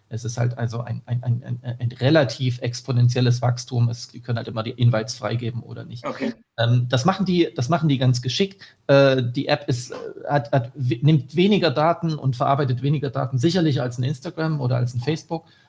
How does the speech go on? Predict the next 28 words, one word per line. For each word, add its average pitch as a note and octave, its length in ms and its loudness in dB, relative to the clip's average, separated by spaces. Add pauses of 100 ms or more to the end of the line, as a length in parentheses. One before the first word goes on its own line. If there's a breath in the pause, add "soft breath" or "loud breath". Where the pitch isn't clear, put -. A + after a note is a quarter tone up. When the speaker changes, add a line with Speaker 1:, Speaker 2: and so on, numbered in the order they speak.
(160)
Speaker 1:
Ähm, B2 520 6 (160)
Datenschutzbedenken. B2+ 1000 -2
Ich - 160 -12
kann E3 240 2
es - 120 -6
auch A#2+ 140 -2 (120)
ohne F#3 260 2
Adressbuch-Upload C3 920 -4
nutzen. F#3+ 320 -2
Da C#3 60 0
gibt's - 260 -10
einen A2+ 120 -6
Workaround. C3+ 640 2 (240 soft breath)
Müsst A#2+ 180 -2
ihr B2 40 0
mal A2+ 120 -2
gucken: C#3+ 300 -2
Workaround, A#2+ 600 0
äh, A2 480 -2
das - 220 -10
ist A#2+ 160 -6
zum A#2 80 -4
Beispiel, A2 140 -2
wenn A2+ 100 0
ich A#2 100 -2
die G#2+ 300 -4
Synchronisierung C3 840 4
dann, B2+ 300 4